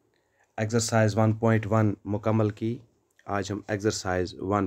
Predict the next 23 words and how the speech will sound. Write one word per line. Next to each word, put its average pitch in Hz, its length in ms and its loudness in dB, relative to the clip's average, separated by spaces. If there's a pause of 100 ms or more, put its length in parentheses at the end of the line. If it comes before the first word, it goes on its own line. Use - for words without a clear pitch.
पॉइंट 92 260 -6
टू 95 120 -8
पे 82 180 -8
जाते 73 340 -10
हैं। 71 140 -20 (1300)
आपका 107 380 0 (120)
वक्त - 240 -10
ज़ाया 104 260 0
किए 98 240 -6
बगैर 95 280 -2
हम 92 260 -4 (280)
क्वेश्चन 95 280 -6
पे 101 140 -6
जाते 92 340 -2
हैं। 101 180 -12 (760)
क्वेश्चन 104 320 -8
है, 95 180 -6 (680)
"A 110 120 -4
book 160 320 -2
exhibition 127 760 -4
was 92 440 -2
held 113 260 -2
for 95 200 -6